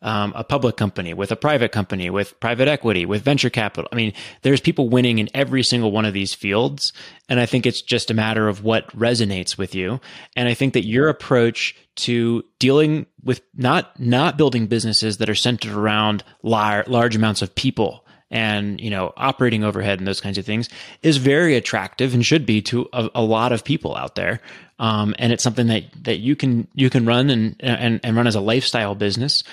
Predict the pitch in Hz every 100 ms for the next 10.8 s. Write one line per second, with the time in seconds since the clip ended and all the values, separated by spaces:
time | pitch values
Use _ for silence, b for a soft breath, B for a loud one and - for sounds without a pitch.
0 | B - 117 117 113 101 123 135 117 107
1 | 107 101 107 135 - - 113 113 110 110
2 | - 117 110 - - 135 - - 120 -
3 | 127 123 120 113 139 151 92 - 104 107
4 | 104 113 110 107 104 101 110 101 110 131
5 | 147 - - - 101 92 - 64 123 B
6 | B B _ 117 110 113 127 110 - 120
7 | - - 117 - 120 107 _ _ _ _
8 | 127 123 - 113 139 143 95 - 107 101
9 | 92 - _ - 107 117 139 135 - 92
10 | 95 - - - - - -